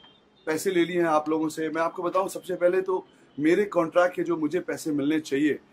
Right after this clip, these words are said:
as a judge, आज तक मुझे वो मिले नहीं है। यहाँ तक कि मेरा contract भी उनके पास sign नहीं है। अगर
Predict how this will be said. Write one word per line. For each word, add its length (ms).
as 100
a 80
judge, 320
आज 260
तक 140
मुझे 180
वो 140
मिले 240
नहीं 160
है। 160
यहाँ 220
तक 120
कि 100
मेरा 160
contract 460
भी 60
उनके 160
पास 140
sign 280
नहीं 120
है। 140
अगर 260